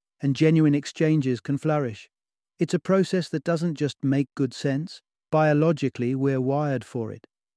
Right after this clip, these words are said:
Our mirror neurons thrive on reflection and empathy, responding to the emotions and gestures of those around us. Listening is more than an act of silence. It's an active engagement with another's perspective.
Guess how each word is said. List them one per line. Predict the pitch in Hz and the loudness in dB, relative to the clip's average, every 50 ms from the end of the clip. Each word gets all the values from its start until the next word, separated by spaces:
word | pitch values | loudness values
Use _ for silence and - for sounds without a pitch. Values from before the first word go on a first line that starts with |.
| _ _ _ - | _ _ _ -4
Our | - 160 165 165 165 | 0 2 2 2 2
mirror | 160 160 170 180 185 175 165 | 2 2 2 4 4 2 4
neurons | 156 151 147 147 143 139 131 131 139 139 - - _ | 4 4 4 4 4 2 0 0 -2 -4 -4 -8 _
thrive | - 139 151 151 151 151 151 147 143 131 | -6 0 0 2 2 2 0 0 -2 -2
on | 143 143 143 143 | -2 0 0 0
reflection | 139 131 - - 160 160 156 - - - 139 143 | 0 -2 -2 -2 -4 -4 -4 -4 -10 -6 -4 -2
and | 139 131 135 | -2 0 0
empathy, | 139 147 143 - - - - 107 92 - _ _ _ _ _ _ _ _ | 0 -2 -2 -4 -6 -6 -8 -10 -10 -12 _ _ _ _ _ _ _ _
responding | - 139 131 - - - 156 160 160 151 151 147 151 147 131 | -4 -4 -4 -4 0 0 2 2 2 2 2 2 0 -2 -2
to | - 147 135 | -2 -2 -2
the | 131 127 | 0 0
emotions | 131 135 139 143 156 165 156 - - 147 143 143 143 127 127 | 0 2 2 2 2 0 0 -2 -4 -4 -2 -2 -4 -4 -4
and | 123 123 113 | -4 -4 0
gestures | - 147 147 - - - 139 135 131 120 | 0 0 0 0 -4 -4 -4 -4 -2 -4
of | 139 123 123 | -6 -4 -2
those | 135 135 127 131 | -2 -2 -2 -2
around | 127 127 131 135 139 131 117 | -4 -4 -2 -2 -4 -4 -6
us. | 107 107 - - _ _ _ _ _ _ _ _ _ _ _ _ _ _ - | -8 -14 -16 -20 _ _ _ _ _ _ _ _ _ _ _ _ _ _ -2
Listening | 151 151 165 170 - - - 151 143 139 151 - - | 2 4 4 4 2 0 -2 0 0 0 -2 -4 -4
is | 143 127 117 127 | -6 -6 -4 -2
more | 135 135 139 143 139 135 123 117 117 120 | 0 2 2 4 4 4 2 2 0 -2
than | 113 123 120 123 | -2 -2 -2 -2
an | 120 131 - | -2 -2 -4
act | 131 123 117 - - | -4 -8 -8 -8 -10
of | 127 113 - | -12 -12 -10
silence. | - - 123 113 113 107 101 101 107 - - - _ _ _ _ _ _ _ _ _ _ - | -8 -6 -6 -6 -6 -8 -8 -10 -14 -16 -20 -20 _ _ _ _ _ _ _ _ _ _ -4
It's | 143 - - | -4 -2 0
an | 156 165 - | -2 -2 0
active | - 160 160 156 - - 165 143 | 0 -2 -2 -2 0 -2 0 0
engagement | 147 143 139 123 147 135 135 135 127 - 123 110 104 104 - | 2 0 2 2 2 2 2 2 0 -2 -4 -4 -4 -4 -4
with | 127 131 120 | -4 -2 -2
another's | 131 127 127 131 131 123 127 123 113 - | 0 0 0 0 0 -2 -2 -4 -6 -6
perspective. | - - 123 - - - 131 - _ - 98 98 | -8 -8 -8 -8 -6 -6 -8 -8 _ -14 -14 -14